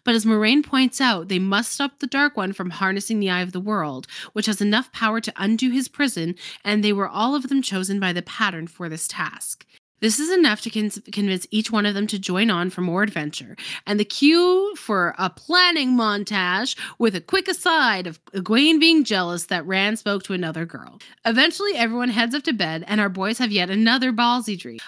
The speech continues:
I have lost count at this point of how many this makes.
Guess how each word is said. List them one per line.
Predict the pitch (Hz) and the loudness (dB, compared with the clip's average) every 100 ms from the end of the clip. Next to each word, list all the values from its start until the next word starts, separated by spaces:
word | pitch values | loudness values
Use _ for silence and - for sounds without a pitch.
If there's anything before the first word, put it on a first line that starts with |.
| - | -4
I | 185 262 | 2 2
have | 294 320 | 2 -2
lost | 302 311 311 | -2 -2 -4
count | 311 339 247 190 | -2 0 0 -2
at | 185 | -4
this | 170 160 | -4 -4
point | 165 165 208 | -4 -4 -4
of | 190 | 0
how | 196 | 0
many | 175 160 156 | 0 -4 -6
this | 147 - | -8 -10
makes. | - 78 247 - - | -10 -12 -12 -8 -8